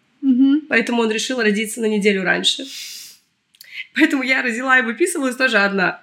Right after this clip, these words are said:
Speaker 2: <laughs>
Speaker 1: Я понимаю, глобально это все было окей,
Speaker 2: Мгм.
Speaker 1: класс, но в моменте ты же все равно один с кучей проблем, и еще ребенком,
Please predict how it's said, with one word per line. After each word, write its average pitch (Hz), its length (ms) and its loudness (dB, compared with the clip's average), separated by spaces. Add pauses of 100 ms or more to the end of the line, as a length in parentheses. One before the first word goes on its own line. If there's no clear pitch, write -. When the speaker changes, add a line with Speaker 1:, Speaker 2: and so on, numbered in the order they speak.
Speaker 2:
<laughs> - 960 -4
Speaker 1:
Я 269 180 0
понимаю, 269 560 2
глобально 240 460 0
это 220 200 -8
все 240 160 -8
было 226 300 -6
окей, 294 360 0
Speaker 2:
Мгм. 262 80 -4
Speaker 1:
класс, 285 520 0 (120)
но 269 400 2
в 254 80 -6
моменте 269 520 4
ты 262 220 -8
же 247 140 -8
все 247 200 -6
равно 285 460 2 (720)
один 262 600 2 (840)
с - 160 -14
кучей 262 340 -2
проблем, 254 600 0
и 277 140 -6
еще 240 200 -2
ребенком, 254 840 2